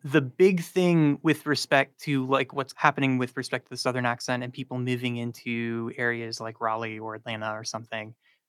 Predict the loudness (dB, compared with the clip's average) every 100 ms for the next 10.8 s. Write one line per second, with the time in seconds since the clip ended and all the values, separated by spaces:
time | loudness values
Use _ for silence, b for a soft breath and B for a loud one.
0 | _ -10 2 2 8 8 8 6 6 6
1 | 2 0 -2 2 6 6 6 8 8 8
2 | 2 -2 -2 -2 -8 -10 -12 -12 -12 -14
3 | -16 -16 _ _ _ _ 8 10 10 10
4 | 8 8 4 4 2 4 6 6 4 0
5 | _ _ _ _ _ _ _ _ _ _
6 | -8 2 4 6 6 6 6 4 2 2
7 | 6 4 6 2 2 0 0 -2 -4 -4
8 | -4 -2 -2 2 4 6 4 0 -2 -2
9 | _ _ 0 2 4 4 4 -2 -4 -6
10 | -6 -8 -10 -8 -10 -8 -10 -10